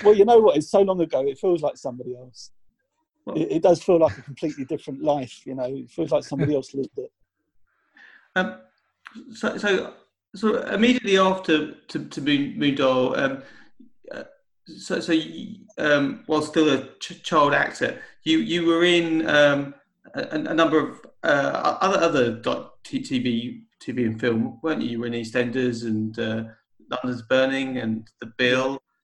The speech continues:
Speaker 2: and a couple
Speaker 1: Yeah,
Speaker 2: of
Speaker 1: yeah.
Speaker 2: movies.
Speaker 1: Yeah,
Speaker 2: Um,
Speaker 1: yeah, I did, um,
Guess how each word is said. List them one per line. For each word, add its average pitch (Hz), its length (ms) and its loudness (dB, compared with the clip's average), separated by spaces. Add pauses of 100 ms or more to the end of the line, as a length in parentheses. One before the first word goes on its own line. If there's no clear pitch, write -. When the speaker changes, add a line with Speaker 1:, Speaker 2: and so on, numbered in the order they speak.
Speaker 2:
and 147 120 -2
a - 20 -6
couple 147 200 4
Speaker 1:
Yeah, 165 40 2
Speaker 2:
of - 120 -4
Speaker 1:
yeah. 180 180 -2
Speaker 2:
movies. 107 320 -4 (720)
Speaker 1:
Yeah, 175 180 4
Speaker 2:
Um, 135 160 4
Speaker 1:
yeah, 165 100 0
I 151 100 -6
did, 156 260 -8
um, 151 500 -8